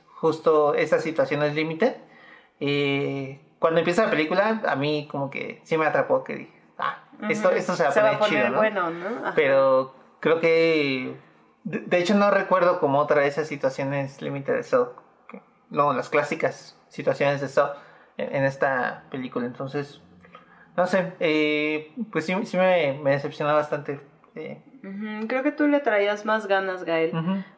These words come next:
Speaker 2: Pero sí, ahí hay como
Speaker 1: <laughs>
Speaker 2: también igual, este, cositas que, que siento que quieren decir, justo lo que dices de la cuestión racial, y también, pues, el hecho de que quien sustituye a,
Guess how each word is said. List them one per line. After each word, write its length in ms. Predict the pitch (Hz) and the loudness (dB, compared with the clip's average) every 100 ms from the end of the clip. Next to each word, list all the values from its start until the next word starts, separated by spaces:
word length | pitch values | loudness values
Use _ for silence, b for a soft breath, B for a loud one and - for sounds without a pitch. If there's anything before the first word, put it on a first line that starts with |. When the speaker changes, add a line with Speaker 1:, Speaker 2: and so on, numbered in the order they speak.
| - | 0
Speaker 2:
Pero 320 | 196 202 208 | 4 4 2
sí, 280 | 208 233 143 | 2 2 2
ahí 220 | 254 262 | 4 4
hay 140 | 302 320 | 4 2
como 260 | 392 381 | 2 2
Speaker 1:
<laughs> 20 | - | 4
Speaker 2:
también 380 | 214 214 247 | 2 4 2
igual, 380 | 269 269 262 247 - | 4 4 2 0 -2
este, 400 | 208 208 202 196 | -4 0 -2 0
cositas 560 | 202 208 220 202 - | -2 -2 0 2 0
que, 640 | - 208 185 175 170 160 - | -4 -2 0 0 0 0 -2
que 140 | 190 | -4
siento 340 | - 202 254 | 0 -2 0
que 140 | 269 226 | 0 -2
quieren 420 | 202 202 226 233 | 0 0 0 -2
decir, 420 | 185 - 208 233 B B B | -4 -6 -4 -4 B B B
justo 320 | - 226 254 | 0 2 4
lo 160 | 254 - | 4 4
que 100 | 196 | 0
dices 300 | 208 233 226 | 0 2 2
de 80 | 202 | 2
la 200 | 185 180 | 0 0
cuestión 440 | 185 170 202 208 | -4 -2 -2 0
racial, 560 | 202 202 - 208 202 339 - B B B | 0 0 0 0 2 0 -4 B B B
y 460 | 196 202 196 202 196 | -4 0 0 0 2
también, 400 | 190 196 208 214 | 2 2 0 2
pues, 220 | 233 220 | 2 4
el 120 | 196 | 4
hecho 260 | 196 196 233 | 4 4 2
de 160 | 208 | 2
que 180 | 196 175 | -2 -4
quien 240 | - 190 175 | -2 -4 -4
sustituye 880 | 180 - 190 - 220 220 214 208 | -12 -10 -10 -6 -4 0 2 4
a, 460 | 208 180 170 160 156 | 4 4 2 2 0